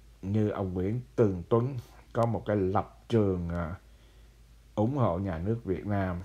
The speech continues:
bằng cách là chẳng hạn như đi về Việt Nam làm việc, à, mười ba năm chẳng hạn như vậy.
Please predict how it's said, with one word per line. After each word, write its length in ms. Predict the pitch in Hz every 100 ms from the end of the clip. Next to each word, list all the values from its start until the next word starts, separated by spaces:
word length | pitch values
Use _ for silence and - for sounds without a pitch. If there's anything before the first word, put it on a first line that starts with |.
| - - - - - -
bằng 220 | 87 85
cách 240 | 113 - 107
là 300 | 95 87 76
chẳng 220 | 87 104
hạn 300 | 95 87 92
như 100 | 95
đi 200 | 101 104
về 200 | 101 87
Việt 220 | 92 -
Nam 320 | 104 107 107
làm 260 | 104 92 92
việc, 300 | 92 87 -
à, 140 | 98
mười 320 | 98 101 95
ba 260 | 87 107 123
năm 300 | 123 120 120
chẳng 120 | 110
hạn 300 | 123 92 87
như 120 | 107 104
vậy. 340 | 95 87